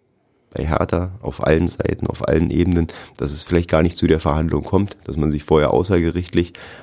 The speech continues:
einigt und dass man dann, ja, versucht, über so einen Weg der zweiten Chance den Marius Gersbeck, äh, da vielleicht wieder zu integrieren. Ähm, das kann man dann gut finden oder eben auch nicht. Aber ich glaube, das ist so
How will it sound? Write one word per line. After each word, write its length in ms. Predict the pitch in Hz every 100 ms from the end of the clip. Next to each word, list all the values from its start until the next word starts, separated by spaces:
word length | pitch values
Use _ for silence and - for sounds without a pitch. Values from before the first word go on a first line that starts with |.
| -
einigt 440 | 76 90 87 -
und 160 | - -
dass 160 | 73
man 280 | 78 78 82 - - _ _ -
dann, 420 | 76 80 87 87 - _ _ -
ja, 100 | 82
versucht, 480 | - 73 78 76 -
über 160 | 73
so 80 | 73
einen 160 | 80 78
Weg 160 | 78
der 140 | - 80
zweiten 380 | - 71 69 -
Chance 440 | - 76 82 - - - _ _ -
den 120 | 73
Marius 420 | 71 69 71 -
Gersbeck, 500 | 69 76 - - -
äh, 180 | 64 73
da 140 | 71
vielleicht 360 | - 71 73 -
wieder 200 | 69 71
zu 160 | -
integrieren. 640 | 67 73 76 - 95 104 104 _ _ _
Ähm, 260 | - 73 69 -
das 180 | - -
kann 140 | -
man 160 | 76 73
dann 140 | 69
gut 240 | 71 - -
finden 200 | - 78
oder 200 | - -
eben 200 | 69 71
auch 160 | -
nicht. 280 | 90 120 - - _ _ _ _ _ _
Aber 260 | 76 76 73
ich 160 | -
glaube, 260 | - 78 85
das 180 | 78 -
ist 140 | -
so 400 | - 78 78 71